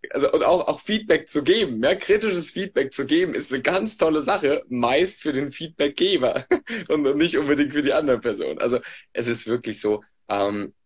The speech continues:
da dürfen wir sehr stark an unserer gewaltfreien, an unserer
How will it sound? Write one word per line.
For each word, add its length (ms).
da 360
dürfen 520
wir 140
sehr 340
stark 500
an 160
unserer 640
gewaltfreien, 800
an 120
unserer 460